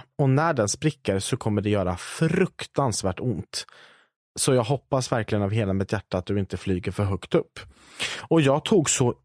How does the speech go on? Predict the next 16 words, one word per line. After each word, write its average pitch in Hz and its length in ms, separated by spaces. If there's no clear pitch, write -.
illa 139 440
vid 185 360
mig. 113 260
Alltså 143 200
jag 185 120
blev 196 140
så - 380
arg 214 400
så - 140
jag 180 120
bara 147 160
rev 131 300
sönder 180 760
det 101 180
där. 87 200
Jag 143 180